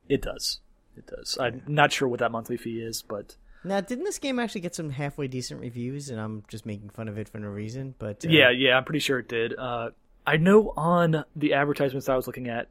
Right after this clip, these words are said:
Speaker 1: it said best graphics of E three two thousand and five.
Speaker 2: So you're gonna be a good-looking pirate.
Speaker 1: <laughs> Yeah, yeah. It
Speaker 2: Which explains why you would get that <laughs> burning,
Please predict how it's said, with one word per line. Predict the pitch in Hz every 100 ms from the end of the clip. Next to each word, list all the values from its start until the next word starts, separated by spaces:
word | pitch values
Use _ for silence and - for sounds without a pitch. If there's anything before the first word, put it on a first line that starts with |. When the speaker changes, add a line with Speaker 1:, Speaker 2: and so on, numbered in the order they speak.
| -
Speaker 1:
it | -
said | - 120 -
best | 127 -
graphics | 131 110 123 151 -
of | - 117 113
E | - 127
three | - 123 123 120
two | - 139
thousand | 127 117 120
and | 113 107
five. | 107 104 151 196 - _ _ _ - - - - - - _
Speaker 2:
So | - 110
you're | 104 107
gonna | 127
be | 117 113
a |
good-looking | 113 113 117 127 110
pirate. | 104 95 92 98 - -
Speaker 1:
<laughs> | - -
Yeah, | 135 107 104 -
yeah. | 117 107 -
It | 190 - _ _ _ _ _ _
Speaker 2:
Which | 131 -
explains | 120 - 131 127
why | 123
you | 120 110
would | 113
get | 127 120
that | 170 -
<laughs> | - 143
burning, | - 165 175 160